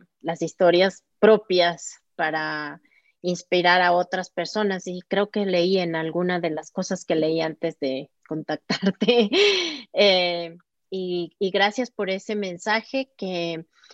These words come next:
que como dijiste, eh, y hay un libro que después te paso, eh, es Víctima, Víctima o Dueño de su Vida.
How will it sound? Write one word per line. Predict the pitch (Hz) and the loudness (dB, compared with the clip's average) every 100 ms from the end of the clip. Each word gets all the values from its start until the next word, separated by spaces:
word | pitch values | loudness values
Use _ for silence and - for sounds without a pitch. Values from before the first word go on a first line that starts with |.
| - _ | -20 _
que | - 202 | -4 -2
como | 185 190 | 0 -2
dijiste, | 180 185 226 220 - 233 247 - _ - | -2 -2 0 -2 0 0 0 -4 _ -8
eh, | 180 175 170 208 | -6 -4 -6 0
y | 185 | 4
hay | 185 202 | 4 4
un | 202 | 4
libro | 202 226 202 220 240 - | 4 4 4 2 2 -4
que | 190 | -8
después | 175 170 - 185 - | -8 -10 -2 -2 -2
te | 196 | -4
paso, | - 185 - 220 240 - - | -2 -2 -2 -4 -4 -8 -8
eh, | 180 170 165 165 160 _ _ - | -8 -6 -8 -10 -12 _ _ -2
es | 196 180 | -2 -2
Víctima, | 175 220 233 - 277 277 302 - - | 0 2 2 0 0 2 0 -6 0
Víctima | 202 247 - 302 302 294 | 2 2 0 0 2 2
o | 196 | 2
Dueño | 175 190 202 214 208 | 4 4 6 4 2
de | 185 | 0
su | - 180 | 0 2
Vida. | 240 370 165 160 | 4 4 2 -4